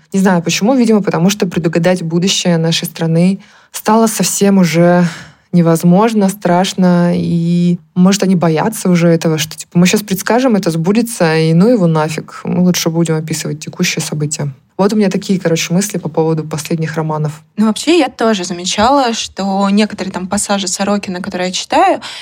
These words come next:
Speaker 2: я уже начинаю думать: «Хм, а так бы мог написать Пелевин». А некоторые пелевинские
Speaker 1: Вот,
Speaker 2: мотивы,
Speaker 1: вот,
Speaker 2: я
Speaker 1: вот.
Speaker 2: думаю, да. Э, ну, я думаю, тоже бы могла представить у Сорокина. Но я это, да, объясняла тем, что,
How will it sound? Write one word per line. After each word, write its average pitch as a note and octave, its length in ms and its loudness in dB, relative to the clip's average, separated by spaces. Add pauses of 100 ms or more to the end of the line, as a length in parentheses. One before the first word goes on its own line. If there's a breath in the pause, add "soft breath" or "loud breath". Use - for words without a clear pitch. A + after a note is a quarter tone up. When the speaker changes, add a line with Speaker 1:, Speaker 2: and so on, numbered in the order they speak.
(120)
Speaker 2:
я G#3+ 140 0
уже A3 100 0
начинаю G#3 380 2
думать: G#3 400 0
«Хм, B3 580 -6
а - 80 -8
так F3 220 -6
бы F#3+ 80 0
мог G#3+ 240 2
написать C4+ 320 -4
Пелевин». D#4 460 0 (360 loud breath)
А - 80 -8
некоторые F#3+ 380 -4
пелевинские B3+ 680 0
Speaker 1:
Вот, G#3+ 140 2
Speaker 2:
мотивы, G#3+ 360 0
Speaker 1:
вот, F#3+ 40 0
Speaker 2:
я F3+ 120 2
Speaker 1:
вот. G#3+ 60 2
Speaker 2:
думаю, G#3+ 260 2
да. F3+ 240 -2 (460 loud breath)
Э, G3 200 2
ну, F#3+ 300 0
я E3+ 200 0
думаю, F#3+ 480 2
тоже A3 180 0
бы F#3+ 120 -4
могла G3+ 400 -2
представить G#3+ 480 -4
у G#3 40 -8
Сорокина. F#3 520 -2
Но D#3+ 120 -6
я G3+ 140 0
это, A3+ 140 -6
да, G3 140 2
объясняла F#3+ 440 0
тем, G4 240 -2
что, G#3+ 300 -2